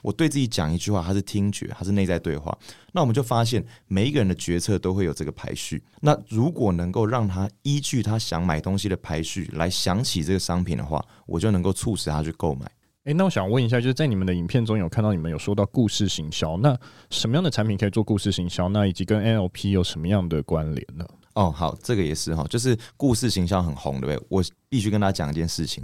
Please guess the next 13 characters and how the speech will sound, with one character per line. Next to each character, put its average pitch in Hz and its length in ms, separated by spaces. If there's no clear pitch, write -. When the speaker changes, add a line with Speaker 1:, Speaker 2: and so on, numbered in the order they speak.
Speaker 2:
是。 - 340
Speaker 1:
就 123 140
是 104 280
故 135 180
事 110 220
行 85 260
销 80 300
做 117 220
得 80 60
好 76 140
的 71 60
话， 82 240
它 110 200